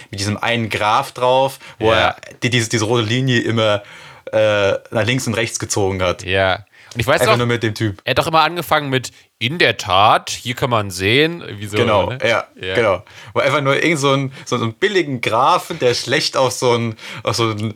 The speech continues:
Speaker 1: <laughs> auf ein Bildschirm gezeichnet war, hat dann da, da dran rum,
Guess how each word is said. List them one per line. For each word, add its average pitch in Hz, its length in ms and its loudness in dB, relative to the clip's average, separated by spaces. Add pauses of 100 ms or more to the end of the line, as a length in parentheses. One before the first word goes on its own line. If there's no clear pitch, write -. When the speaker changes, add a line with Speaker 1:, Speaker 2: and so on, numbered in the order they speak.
Speaker 1:
<laughs> - 140 0
auf 117 140 0
ein 113 80 -6
Bildschirm 160 360 -2
gezeichnet 139 460 -2
war, 135 220 2 (160)
hat 107 240 0
dann 113 200 0
da, 113 180 2
da 107 180 0
dran 110 160 -4
rum, 110 340 -2